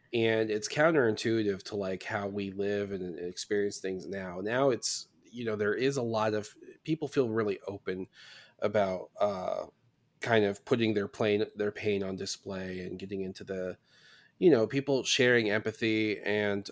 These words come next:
I do appreciate that it's a, uh, vital resource in a world that's changed this radically, because, uh, when those are kind of things that are more effective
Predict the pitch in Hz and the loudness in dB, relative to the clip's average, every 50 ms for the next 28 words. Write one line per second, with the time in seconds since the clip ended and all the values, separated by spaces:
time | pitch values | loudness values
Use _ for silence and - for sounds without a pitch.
0 | - _ - 110 110 110 110 - 143 160 170 156 123 110 - - - 127 - - | -14 _ -4 -2 -2 -2 0 0 0 2 2 2 0 -2 -2 -2 0 2 2 2
1 | - 127 110 104 101 101 98 - _ _ - 107 101 98 101 101 - - 101 101 | 2 2 4 4 2 2 0 -4 _ _ -2 -2 0 0 -2 -4 -4 -4 -4 -4
2 | - - - 101 98 98 95 95 92 90 - - - - - _ _ _ 302 - | -4 -2 -2 -2 0 0 0 -2 -4 -6 -10 -14 -20 -20 -20 _ _ _ -8 -6
3 | - 107 101 98 92 90 87 - - - 104 104 98 107 107 120 135 143 135 120 | -2 -2 0 0 0 -2 -4 -8 -8 -8 -8 0 2 6 6 6 8 8 6 6
4 | 107 107 113 113 117 - - 113 104 95 95 - - - - 104 98 101 98 95 | 4 2 2 2 2 0 0 0 2 2 0 -2 -4 -4 -4 -4 -2 -2 -2 0
5 | 101 101 101 98 95 90 87 90 - - - _ _ _ _ _ _ _ _ - | 0 0 2 0 0 -2 -4 -8 -12 -14 -20 _ _ _ _ _ _ _ _ -2
6 | 101 98 - - - - - 113 107 104 107 101 - - 101 - - - 101 104 | -2 -2 -2 -4 -4 -2 0 2 2 2 2 0 -2 -2 -2 -2 0 0 2 4
7 | 110 110 104 98 - - 90 87 87 90 90 - 101 - - 104 95 92 92 - | 4 4 2 -2 -4 -6 -6 -6 -6 -8 -8 -10 -10 -4 -4 -4 -2 -2 -4 -4
8 | - - - - 101 98 95 92 90 90 92 - - - 110 113 110 113 110 - | -4 -6 -6 -4 -4 -4 -2 -4 -6 -6 -8 -12 -10 -6 -4 -2 -2 -2 -6 -10
9 | _ _ _ _ _ _ _ _ _ _ - 131 123 127 135 160 170 165 160 - | _ _ _ _ _ _ _ _ _ _ -16 -4 0 4 4 4 6 6 4 4
10 | - 151 139 127 120 - 131 127 127 127 123 - - - - - - - 123 113 | 6 6 6 6 6 4 4 4 4 4 0 -2 -2 -2 -4 -6 -6 -4 -2 0
11 | 104 101 101 104 101 107 120 117 110 104 - - 117 113 - - 135 131 131 131 | 0 0 0 2 2 2 4 4 4 2 0 0 -2 -2 2 2 2 2 2 0
12 | - - - | -4 -10 -18